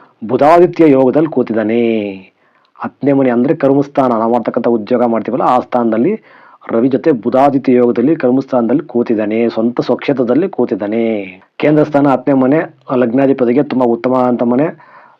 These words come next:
ತುಂಬಾ ಒಂದು ಪವರ್‌ಫುಲ್ ಹೌಸ್, ಸ್ವಂತ ಸ್ವಕ್ಷೇತ್ರ ಬೇರೆ ಆಗಿರೋದ್ರಿಂದ, so ರವಿ ಇರೋದ್ರಿಂದ ಅದು ಬುಧಾದಿತ್ಯ ಯೋಗ ಬೇರೆ ಆಯ್ತು. ಆಯ್ತಾ? ನೆಕ್ಸ್ಟ್ ಇನ್ನು ವಿಚಾರಕ್ಕೆ ಬರೋದಾದ್ರೆ, ಇಲ್ಲಿ ಲಗ್ನದಲ್ಲಿ ಯಾರ್ಯಾರಿದ್ದಾರೆ? ಲಗ್ನದಲ್ಲಿ ಹನ್ನೊಂದನೇ ಮನೆ ಅಧಿಪತಿ ಚಂದ್ರ ಇದ್ದಾನೆ, ಗುರು ಇದ್ದಾನೆ. ಗುರು ಇಲ್ಲಿ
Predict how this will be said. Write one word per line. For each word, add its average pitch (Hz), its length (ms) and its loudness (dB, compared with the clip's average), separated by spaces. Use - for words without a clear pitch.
ತುಂಬಾ 127 180 0
ಒಂದು 123 180 0
ಪವರ್‌ಫುಲ್ 131 400 2
ಹೌಸ್, 131 200 2
ಸ್ವಂತ 117 340 -4
ಸ್ವಕ್ಷೇತ್ರ 135 380 -2
ಬೇರೆ 117 160 0
ಆಗಿರೋದ್ರಿಂದ, 104 460 -2
so 143 120 2
ರವಿ 143 120 4
ಇರೋದ್ರಿಂದ 151 320 4
ಅದು 165 140 2
ಬುಧಾದಿತ್ಯ 123 460 2
ಯೋಗ 135 200 4
ಬೇರೆ 117 180 2
ಆಯ್ತು. 92 380 -6
ಆಯ್ತಾ? 123 200 0
ನೆಕ್ಸ್ಟ್ 156 300 0
ಇನ್ನು 180 120 4
ವಿಚಾರಕ್ಕೆ 123 280 2
ಬರೋದಾದ್ರೆ, 107 600 0
ಇಲ್ಲಿ 113 400 0
ಲಗ್ನದಲ್ಲಿ 165 440 4
ಯಾರ್ಯಾರಿದ್ದಾರೆ? 131 500 4
ಲಗ್ನದಲ್ಲಿ 127 760 0
ಹನ್ನೊಂದನೇ 180 440 4
ಮನೆ 170 180 4
ಅಧಿಪತಿ 123 320 0
ಚಂದ್ರ 147 360 0
ಇದ್ದಾನೆ, 117 580 0
ಗುರು 147 240 4
ಇದ್ದಾನೆ. 131 240 4
ಗುರು 143 280 2
ಇಲ್ಲಿ 196 320 2